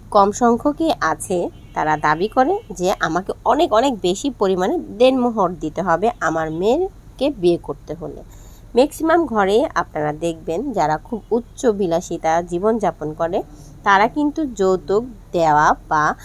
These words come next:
দেনমোহর নিয়ে খুব একটা ঝামেলা করে না, কারণ তাদের দুজনের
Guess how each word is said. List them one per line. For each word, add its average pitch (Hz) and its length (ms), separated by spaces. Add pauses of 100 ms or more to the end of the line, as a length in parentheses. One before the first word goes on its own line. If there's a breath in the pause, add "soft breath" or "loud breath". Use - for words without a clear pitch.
(340 loud breath)
দেনমোহর 285 460
নিয়ে 311 200
খুব 285 260
একটা 247 300 (140)
ঝামেলা 190 380
করে 160 260
না, 151 120
কারণ 214 340
তাদের 240 300
দুজনের 202 440